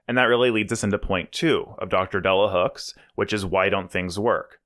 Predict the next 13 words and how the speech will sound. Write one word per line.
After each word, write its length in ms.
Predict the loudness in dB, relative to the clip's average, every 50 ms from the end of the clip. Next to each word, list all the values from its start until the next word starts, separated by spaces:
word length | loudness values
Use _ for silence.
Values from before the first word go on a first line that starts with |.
| _ _ _ _ _
Quote, 380 | _ 0 2 4 4 2 2 0
"We 80 | -2
use 260 | -2 -2 -2 -2 -2 -2
one-size-fits-all 1080 | 0 0 0 0 0 -2 0 2 2 2 2 0 -2 -2 -4 -2 0 0 2 2 2
approaches 680 | 0 0 0 0 0 0 0 0 0 0 0 0 -2
instead 400 | -2 -4 -2 -2 -2 -2 -2 0
of 100 | 0 -2
tailoring 520 | -4 -4 -4 -2 0 0 0 0 0 0 -2
the 60 | -2
treatment 380 | -4 -4 -4 -4 -4 -4 -6 -6
to 80 | -6 -4
the 140 | -4 -4
individual." 720 | -4 -4 -4 -2 -2 -4 -4 -6 -10 -12 -12 -12 -14 -16